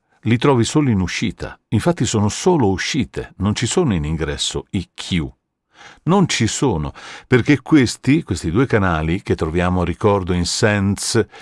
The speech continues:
Q uno, due e poi ne puoi aggiungere altri a seconda della tua scheda, sono dei mixer aggiuntivi che prelevano il segnale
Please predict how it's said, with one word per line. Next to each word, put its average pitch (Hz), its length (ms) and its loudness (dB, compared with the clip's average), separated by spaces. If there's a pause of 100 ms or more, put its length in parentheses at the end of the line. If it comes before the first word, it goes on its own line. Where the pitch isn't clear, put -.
(160)
Q 98 400 0
uno, 104 460 4
due 104 420 2
e 110 100 -6
poi 90 160 0
ne 87 120 0
puoi 90 180 0
aggiungere 87 540 0
altri 85 240 -2
a 71 40 -6
seconda 85 360 -2
della 76 180 -4
tua 95 140 -4
scheda, 76 320 -4
sono 156 260 0
dei 123 180 4
mixer 131 400 0
aggiuntivi 92 600 -2
che 98 120 -2
prelevano 80 680 0
il 104 360 0
segnale 110 760 0